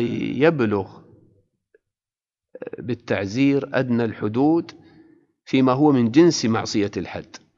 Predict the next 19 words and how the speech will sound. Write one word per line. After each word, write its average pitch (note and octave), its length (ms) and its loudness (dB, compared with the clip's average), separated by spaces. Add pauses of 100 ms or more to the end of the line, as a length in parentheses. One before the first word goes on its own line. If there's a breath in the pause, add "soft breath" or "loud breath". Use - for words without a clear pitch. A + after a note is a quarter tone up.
(340)
يعني F2+ 200 -4
مثلًا، B2+ 480 0 (840)
آه، D2 200 -8
من A2+ 200 -6
وطئ A2 500 -2 (640 soft breath)
امر-، A2 380 -6
امرأة G#2+ 520 -4
فيما G#2 260 -2
دون G#2 280 -2
الفرج F#2+ 500 -12 (920)
أو G2+ 300 -4
قبلها، F#2 840 -4 (720)
فما G#3+ 300 0
نبلغ، C#3+ 600 -2 (380)
أو A2+ 180 -4
هو، A#2 160 -2
وهو G#2+ 680 -2
يعني، G2 720 -8 (880)
نعم، - 300 -6